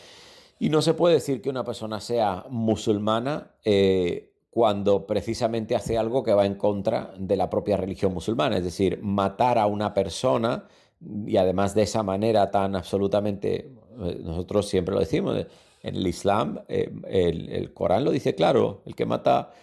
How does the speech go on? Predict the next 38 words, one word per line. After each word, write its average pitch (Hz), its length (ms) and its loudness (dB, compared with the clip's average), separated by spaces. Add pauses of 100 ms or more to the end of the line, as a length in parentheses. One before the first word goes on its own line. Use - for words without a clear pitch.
(360)
a 127 120 -2
una 135 260 2
persona 110 720 2 (680)
inocente 110 580 2
es 95 100 0
como 98 260 0
si 101 140 -6
matara 95 640 2
a 87 100 -2
toda 95 260 4
la 87 120 2
humanidad. 92 640 0
Y 95 100 -2
hablamos 107 400 2
de 131 120 2
la 127 60 -4
inocencia 117 480 -2
en 127 60 -2
el 104 80 -4
sentido 113 500 2
de 104 160 2
que 92 220 -2
nadie 107 480 -2 (360)
se - 240 -2
puede, 117 400 2
pue-, 110 340 -4
nadie 123 320 0
puede 120 320 2
morir 110 540 -2
a 98 120 -2
manos 117 680 -4
de 101 440 2
una 113 240 0
persona 117 680 0
sin 107 340 -2
haber 101 220 0
sido 101 280 0
juzgada 101 800 0